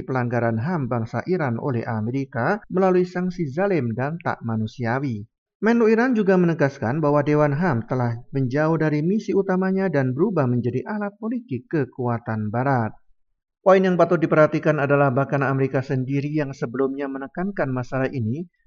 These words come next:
bahwa mereka akan mengabaikan perundingan J C P O A dan fokus pada instabilitas di Iran, serta berusaha memperluas kerusuhan dengan harapan dapat melemahkan pemerintah Republik Islam Iran, kini secara terang-terangan mulai putus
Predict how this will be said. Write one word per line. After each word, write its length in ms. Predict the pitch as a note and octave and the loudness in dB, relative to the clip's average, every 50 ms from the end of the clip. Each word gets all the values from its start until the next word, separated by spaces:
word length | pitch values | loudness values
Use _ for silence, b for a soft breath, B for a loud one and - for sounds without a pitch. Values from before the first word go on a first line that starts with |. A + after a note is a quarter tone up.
| - - | -20 -10
bahwa 320 | - A#2+ A#2 A2 G#2+ A#2+ | -4 -2 -2 0 0 0
mereka 240 | C3 C#3 C3 D3+ - | -2 -2 -2 -2 -4
akan 320 | C#3 C3+ - D3+ C#3+ C#3 C#3 | -4 -4 -4 -4 -4 -2 -2
mengabaikan 640 | C#3 C#3 C#3 C3+ A#2 A#2+ E3 F#3 - F3+ C3+ A#2+ | -4 -4 -4 -4 -4 -4 -4 -2 -2 -2 -2 -2
perundingan 560 | A2+ C3+ B2+ B2+ A#2+ A#2+ A#2 A#2+ A#2+ A#2 A#2 A2 | -2 -4 -4 -2 -2 -2 -2 -2 -2 -2 -4 -4
J 160 | - C#3 C3 | -2 -4 -4
C 240 | - - B2+ B2 - | -2 -4 -6 -4 -2
P 160 | C3 C3 C3+ | 0 0 0
O 80 | C3 | 0
A 240 | - D3 C#3+ C#3+ C#3+ - b b b b b b | 0 -2 -2 -2 -4 -6 b b b b b b
dan 320 | A#2 A2+ D3+ D#3+ D#3+ D#3+ | -2 0 2 2 0 -2
fokus 400 | - G#3+ G3+ - - F3+ C3 - - - | -4 -8 -6 -2 0 -2 -2 -2 -4 -4
pada 240 | D3 B2+ A#2+ A#2+ - - | -2 -2 -2 -2 -2 -2
instabilitas 800 | F3 E3 D3 - - D3 C3 A#2+ B2 A#2+ B2 A#2+ - A2+ G#2+ - | -4 -4 -4 -4 -6 -6 -4 -4 -4 -4 -4 -4 -4 -6 -6 -6
di 160 | - B2 A2+ A#2+ G#2+ | -8 -6 -4 -4 -4
Iran, 320 | F#2+ G2 A2 C3 E3+ G#3 A3 - - - - - - | -4 -4 -4 -4 -4 -6 -8 -10 -16 -18 -18 -18 -12
serta 400 | - - A#2+ A2 G#2+ - A2+ G#2+ | -8 -8 -6 -6 -4 -4 -4 -4
berusaha 480 | G2+ A2+ A#2+ A#2+ A2+ C3+ C#3 C3+ C3+ | -4 -4 -4 -4 -4 -2 -2 0 0
memperluas 640 | C3+ C3+ C#3 C3+ C3 C3+ C#3 D#3 E3 E3+ D#3+ D#3+ - | 0 -2 -2 -4 -4 -4 -4 -4 -4 -4 -4 -6 -6
kerusuhan 480 | - D#3+ D#3+ D3+ D#3 - F#3+ F3+ D3+ B2 | -8 -8 -6 -6 -4 -2 -2 0 0 0
dengan 320 | A2 B2 A#2 A#2+ A2+ A2+ | -2 -2 -2 -2 -2 -4
harapan 640 | A2+ C3 C3 B2 G#2+ - - G#2 A2 C3 F3+ G#3 A3 | -4 -2 -2 -2 -4 -4 -4 -4 -4 -2 -4 -4 -2
dapat 320 | - F3 F3+ F#3 F3+ F3+ F3+ F3+ | 0 0 2 2 0 0 0 -2
melemahkan 560 | E3+ E3+ E3 F3 F3+ F3+ - D#3 B2+ G#2+ G#2+ | -2 0 -2 -2 -4 -4 -4 -4 -4 -4 -4
pemerintah 560 | - C3 B2 A#2+ A#2 A#2 A2+ A2+ - A#2 G#2+ | -4 -4 -4 -2 -2 -4 -4 -6 -6 -6 -4
Republik 400 | A2+ C3+ C3 C3+ B2 A#2 A#2+ A#2+ - - | -4 -4 -4 -4 -4 -4 -4 -6 -6 -8
Islam 320 | B2 - A#2+ A2 G#2 G#2 A2+ - | -10 -8 -8 -6 -6 -6 -6 -4
Iran, 400 | D3 C#3 C#3 C3+ C3+ C3+ C#3 C#3 - | -2 -2 0 0 0 0 -2 -4 -6
kini 480 | - C4 C4 G#3+ F#3 G3+ A3+ C4+ - - | -4 -2 0 0 2 0 0 -2 -4 -4
secara 400 | F3 D3+ - D3 C3+ C3+ C3 C3 | -4 -2 0 2 2 2 2 2
terang-terangan 640 | C3 C3+ C3 B2+ B2+ B2+ - C3+ C#3 C#3 C#3+ C#3+ C#3 | 0 0 -2 0 0 -2 -2 -2 0 0 0 -2 -2
mulai 400 | C#3+ E3+ G#3 A3 F#3 C#3 A2+ G#2 | 0 0 0 2 2 2 0 -2
putus 400 | - - A#2+ - - A#2+ - | -4 -6 -6 -4 -4 -6 -6